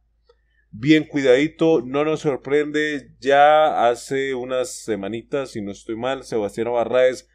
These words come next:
ya lo había anunciado días antes. Parte de la estrategia y el juego de Nicolás para aparentar ante el mundo que están trabajando después de más de un año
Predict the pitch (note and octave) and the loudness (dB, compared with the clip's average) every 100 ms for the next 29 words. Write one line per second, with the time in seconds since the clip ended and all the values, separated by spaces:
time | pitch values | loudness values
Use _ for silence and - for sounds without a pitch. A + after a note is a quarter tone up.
0 | _ _ B2 D3 E3 D#3+ D#3 D#3 D3 B2+ | _ _ -2 2 4 4 2 0 -2 -10
1 | A2+ C#3+ C#3+ D3 D3+ _ _ _ A2+ B2 | -4 0 2 0 -6 _ _ _ -6 -2
2 | A#2+ B2 A2+ G#2+ C3+ C3+ _ _ _ _ | -2 -2 -6 -6 -14 -16 _ _ _ _
3 | _ _ - C3+ C#3+ - E3+ D#3+ C#3 A2+ | _ _ 4 4 2 0 0 2 2 0
4 | A2 - A2 G#2 C3+ C#3+ D3+ D3 B2 A#2+ | -2 -4 -6 -4 -4 -4 -4 -4 -4 -4
5 | A#2 C#3 C#3 A#2+ A2 A#2 - B2 A#2 A#2 | -2 -4 -4 -4 -2 -2 -4 -6 -4 -4
6 | G#2+ A2+ A#2 A#2+ A#2+ G#2+ B2 C3 C#3 C#3+ | -6 -6 -6 -6 -10 -10 -12 -8 -4 -4
7 | - _ _ _ _ _ _ _ _ _ | -6 _ _ _ _ _ _ _ _ _
8 | _ - - B2 B2 C#3+ B2+ B2+ C3 A#2 | _ -12 -4 -2 4 6 6 4 -2 -2
9 | D#2 - _ _ F#2 A2 - C3+ C#3 C3+ | -8 -10 _ _ -8 -8 -6 -2 -2 0
10 | C#3+ C3 C#3+ D#3 D3 D3 C#3+ C#3+ C#3+ D#3 | 0 2 2 2 2 -2 2 2 2 -2
11 | E3 D#3+ | -6 -10